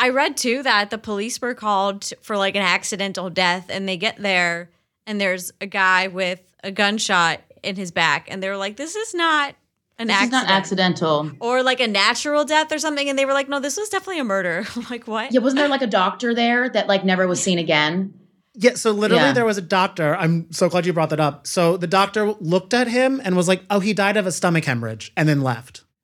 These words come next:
Speaker 3: And no one saw him again. Nobody knew if he was a re-, a real doctor or anything like that.
Speaker 2: Right. Also could have very well been the murderer, you know what I mean? And then just kind of
Speaker 1: True.
Speaker 2: pieced out. But then it also makes you think, like, is there some weird connection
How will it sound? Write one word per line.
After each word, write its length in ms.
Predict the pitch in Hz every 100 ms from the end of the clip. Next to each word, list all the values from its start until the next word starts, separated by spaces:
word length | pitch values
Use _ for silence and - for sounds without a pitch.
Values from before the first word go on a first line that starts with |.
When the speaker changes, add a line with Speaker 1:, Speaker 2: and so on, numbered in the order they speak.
| _ -
Speaker 3:
And 200 | 160 170
no 140 | 175
one 180 | 190 190
saw 220 | 175 185
him 160 | 202 202
again. 360 | 202 202 202
Nobody 300 | 180 170 180 180
knew 120 | 180
if 80 | 185
he 60 |
was 140 | 180 170
a 80 | 151
re-, 300 | 147 160 - _ _ _ _
a 160 | 156 151
real 280 | 143 165 175
doctor 600 | 160 175 185 196 190 202
or 200 | 208 202
anything 320 | 190 190 196
like 220 | 190 190 190
that. 300 | 202 196 156
Speaker 2:
Right. 140 | - _ _
Also 260 | 214 208 233
could 180 | 247 226
have 120 | 190
very 200 | 202 202
well 220 | 196 196 185
been 320 | 185 180 160
the 80 | 170
murderer, 800 | 170 165 147 165 143 131 185 -
you 120 | -
know 100 | 165 156
what 60 |
I 40 | 151
mean? 220 | 151 160
And 120 | 156
then 100 | 151
just 200 | 151 147
kind 140 | 160
of 80 | 143
Speaker 1:
True. 200 | 135 160
Speaker 2:
pieced 240 | 156 135 156
out. 400 | 139 123 127 - _ _ _ _ _
But 80 | 226
then 120 | 320
it 100 | 339
also 260 | 269 269 285
makes 260 | 269 254 254
you 80 |
think, 380 | 233 233 220 208 -
like, 420 | 196 175 170 - _ _ _ _ _
is 180 | 220 220
there 140 | 208 202
some 340 | - 220 208
weird 260 | 196 196 190
connection 840 | 190 175 175 - 180 165 160 156